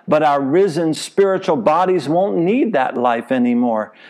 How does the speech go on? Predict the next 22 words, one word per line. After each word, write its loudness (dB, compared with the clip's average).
that 0
the 2
blood 0
provides 0
because -2
Jesus 0
is 0
a 0
life-giving -2
spirit. -6
And 0
we 0
will -2
have -2
eternal -2
life -4
with -4
the -4
Lord. -4
We'll -2
have -4
that -4